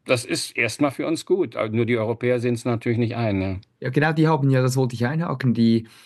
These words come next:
Speaker 2: die Europäer haben diesen Friedensplan, diese achtundzwanzig Punkten dann zusammengekürzt auf, glaub ich, neunzehn Punkte. Ist das jetzt eine bessere Lösung, eine, eine,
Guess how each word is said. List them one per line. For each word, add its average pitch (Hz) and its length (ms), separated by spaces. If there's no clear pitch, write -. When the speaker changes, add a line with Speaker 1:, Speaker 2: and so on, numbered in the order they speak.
Speaker 2:
die 113 100
Europäer 120 420
haben 123 260
diesen 107 280
Friedensplan, 135 640
diese 117 260
achtundzwanzig 120 640
Punkten 127 320
dann 113 160
zusammengekürzt 143 1300
auf, - 80
glaub 104 160
ich, 98 100
neunzehn 139 540
Punkte. 160 580
Ist - 240
das 98 140
jetzt 92 260
eine 92 220
bessere 143 440
Lösung, 143 540
eine, 101 380
eine, 98 400